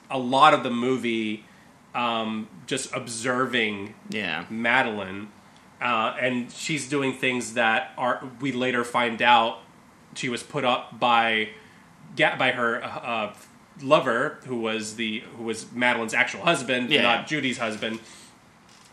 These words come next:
Speaker 2: Yeah.
Speaker 1: Uh, in a ploy to get J-, uh, James Stewart, or get Scotty to witness the suicide
Speaker 2: Yeah.
Speaker 1: and, and then get away with murder,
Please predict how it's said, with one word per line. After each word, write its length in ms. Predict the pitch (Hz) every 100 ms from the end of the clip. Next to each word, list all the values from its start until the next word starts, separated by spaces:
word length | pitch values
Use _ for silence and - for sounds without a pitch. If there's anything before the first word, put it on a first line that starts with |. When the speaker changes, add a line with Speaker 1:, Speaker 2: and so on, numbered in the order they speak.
| -
Speaker 2:
Yeah. 240 | 104 92 - -
Speaker 1:
Uh, 160 | 165 -
in 120 | 185
a 60 | 170
ploy 520 | - 175 170 165 160 -
to 100 | 170
get 380 | 139 151 151 - - - 131 117
J-, 140 | 175
uh, 180 | 135 135
James 280 | 151 139 -
Stewart, 220 | 147 135
or 140 | 127 123 -
get 180 | 147 131
Scotty 460 | 151 135 131 127 - - - -
to 240 | - 147 135
witness 640 | 127 175 185 151 147 -
the 80 | 135
suicide 880 | - 175 147 - 120 107 110 107 - - 104
Speaker 2:
Yeah. 120 | 120 123
Speaker 1:
and, 100 | 127
and 220 | 127 123
then 200 | 120 120 117
get 120 | 120
away 180 | 113 110
with 180 | 110 117
murder, 560 | 123 120 107 98 -